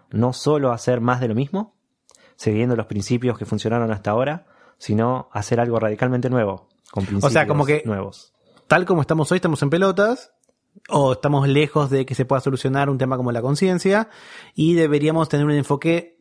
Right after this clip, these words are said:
Speaker 2: diferente del que tenemos hasta ahora, porque aparentemente hacer lo que estamos haciendo no nos va a servir para explicar la conciencia.
Speaker 1: Hay optimistas, hay pesimistas, eh, hay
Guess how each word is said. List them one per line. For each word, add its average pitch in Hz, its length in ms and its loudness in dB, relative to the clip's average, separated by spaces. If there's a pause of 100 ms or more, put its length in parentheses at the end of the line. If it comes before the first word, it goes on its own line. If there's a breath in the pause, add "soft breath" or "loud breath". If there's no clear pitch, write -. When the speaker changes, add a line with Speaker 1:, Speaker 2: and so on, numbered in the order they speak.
Speaker 2:
diferente 143 680 0
del 135 140 0
que 123 80 -6
tenemos 123 260 -2
hasta 117 160 -4
ahora, 110 400 -4
porque 127 160 0
aparentemente 135 520 2
hacer 147 180 -2
lo 147 60 -2
que 131 60 -4
estamos 147 260 0
haciendo 160 260 0
no 139 80 0
nos 127 120 0
va 123 40 -2
a 120 40 -2
servir 120 340 -4
para 120 160 -2
explicar 127 260 -4
la 113 100 -4
conciencia. 120 480 -8
Speaker 1:
Hay 151 140 2
optimistas, 160 720 -6 (140)
hay 117 160 -2
pesimistas, 120 760 -6 (300)
eh, 104 720 -2 (380 soft breath)
hay 147 420 -2